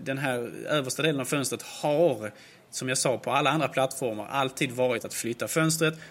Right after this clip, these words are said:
och att ha fönstrets titel, ingenting annat. Nu gör Apple snarare ett byte från höger till vänstertrafik,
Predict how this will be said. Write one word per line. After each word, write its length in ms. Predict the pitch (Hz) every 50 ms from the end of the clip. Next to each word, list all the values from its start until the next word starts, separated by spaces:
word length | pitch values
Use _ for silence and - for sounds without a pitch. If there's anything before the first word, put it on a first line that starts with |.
| - -
och 160 | - - -
att 100 | 120 -
ha 140 | - 139 117
fönstrets 460 | - - 131 120 107 - 104 98 -
titel, 360 | - - 127 113 98 - - -
ingenting 420 | - 120 120 117 104 - 101 98
annat. 260 | 95 95 101 98 92 -
Nu 220 | 120 120 127 135
gör 140 | 135 131 127 143
Apple 360 | 143 127 - - 117 113 110
snarare 420 | - 135 131 127 117 110 107 110 -
ett 120 | 113 120
byte 260 | 117 120 127 - -
från 160 | - - 104
höger 320 | 107 139 131 110 110 104 101
till 280 | - - 151 139 160 180
vänstertrafik, 800 | 196 180 127 104 101 - - 104 - 104 101 - 101 95 90